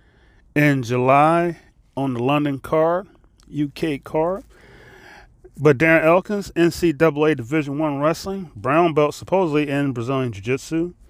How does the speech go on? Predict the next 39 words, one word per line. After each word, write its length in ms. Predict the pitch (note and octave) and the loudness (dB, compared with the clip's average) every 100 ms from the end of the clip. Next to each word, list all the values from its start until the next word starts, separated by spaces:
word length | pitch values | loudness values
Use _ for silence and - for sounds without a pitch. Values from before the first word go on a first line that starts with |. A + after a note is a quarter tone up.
| _ _ _ _ - - | _ _ _ _ -20 -2
uh, 400 | C#3+ D#3 D3+ D3+ D3+ | 4 8 8 6 4
was 300 | D#3 A3 A3+ | 2 2 2
tied 220 | G#3 G#3+ | 4 4
with 140 | G3 | 2
the 60 | E3 | -4
most 300 | E3 F#3+ - | -2 -4 -2
fights 300 | F#3+ G3 F3+ | 0 0 0
in 560 | E3 F#3 F#3 F#3 F3 D#3+ - - - - | 0 2 2 0 -6 -12 -20 -20 -16 -2
U 120 | E3 | -2
F 80 | E3 | 0
C 100 | F3+ | -2
featherweight 400 | F3+ E3+ F3+ E3 | 0 2 0 -2
history 480 | F#3 - A3 A3+ G#3 - - - - - - - - - | -4 -6 -10 -10 -14 -18 -18 -20 -20 -20 -20 -20 -20 -2
with, 320 | C#3 D#3+ - | 4 4 4
uh, 320 | D#3+ D3 C#3+ C3+ | 4 6 4 2
Max 280 | C#3 C#3+ - | 2 0 4
Holloway. 420 | D3+ D3 D#3+ F3 _ _ _ _ _ _ _ _ _ _ | 4 4 0 -6 _ _ _ _ _ _ _ _ _ _
I 120 | C3+ | 2
guess 220 | C3+ D#3 D3+ | 4 2 2
this 280 | D3+ - | -6 -8
will 80 | C#3 | -8
make 280 | B2+ C#3 - | -4 -4 -4
him, 320 | C#3+ C3+ B2+ | -6 -4 -2
well, 160 | E3 E3+ | 2 4
no, 200 | E3 C#3+ | 4 2
Max 280 | C3+ C3+ B2 | 2 -2 -2
just 220 | C3+ A#2 | -6 -6
fought, 240 | C3+ B2 | -6 -2
I 240 | D#3+ C#3+ C3 | 2 2 2
can't 240 | - G#2+ | -2 -8
keep 180 | A2 G2+ | -8 -8
up 140 | G#2 | -8
with 200 | G2+ G#2 | -8 -10
it, 160 | A2 - | -12 -12
'cause 80 | B2 | -6
I'm 60 | |
about 200 | B2+ A#2+ | -4 -4
to 40 | A2 | -4
say, 240 | A#2+ A2 | -6 -6